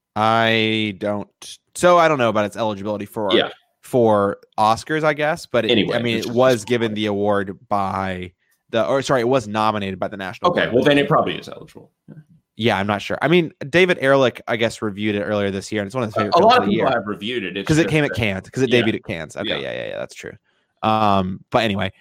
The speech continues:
Speaker 1: so a lo-, a lot of action there. You know, I don't know if you have anything that you wanna specifically call out from these awards, but I think the big takeaway so far is Netflix is, is looking good this, this season.
Speaker 2: Yeah, I just, you know, talking of Parasite, I think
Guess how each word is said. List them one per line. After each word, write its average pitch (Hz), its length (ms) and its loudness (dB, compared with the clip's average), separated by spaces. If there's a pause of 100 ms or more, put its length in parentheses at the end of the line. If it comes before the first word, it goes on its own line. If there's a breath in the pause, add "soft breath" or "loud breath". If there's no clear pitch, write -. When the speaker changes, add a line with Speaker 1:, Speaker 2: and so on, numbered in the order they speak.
(180 soft breath)
Speaker 1:
so 143 240 4
a 139 80 4
lo-, 165 160 4
a 170 80 4
lot 190 160 6
of 160 60 4
action 135 360 0
there. 107 480 2
You 117 140 -4
know, 101 100 2
I 110 160 2
don't 120 140 2
know 107 160 2
if 101 220 0
you 113 80 0
have 104 180 2
anything 101 360 -6
that 95 100 -4
you 117 180 0
wanna 135 160 4
specifically 113 560 -10 (320)
call 117 220 2
out - 80 -6
from 113 100 -12
these 110 160 -4
awards, 104 300 0
but - 160 -2
I - 20 -10
think 113 300 -12
the 113 80 -4
big 120 200 0
takeaway 117 320 0
so - 120 -8
far 110 320 0 (320)
is 127 260 -6 (260)
Netflix 156 400 -2
is, 165 200 -10
is 147 180 -4
looking 151 240 0
good 113 400 2
this, 107 300 -8
this 107 160 -12
season. 82 300 -16 (580 soft breath)
Speaker 2:
Yeah, 110 240 -4
I 165 160 0
just, 180 320 -4
you 180 80 -6
know, 131 100 -2
talking 180 360 -4
of - 140 -6
Parasite, 113 600 -2
I 104 100 -4
think 107 460 -8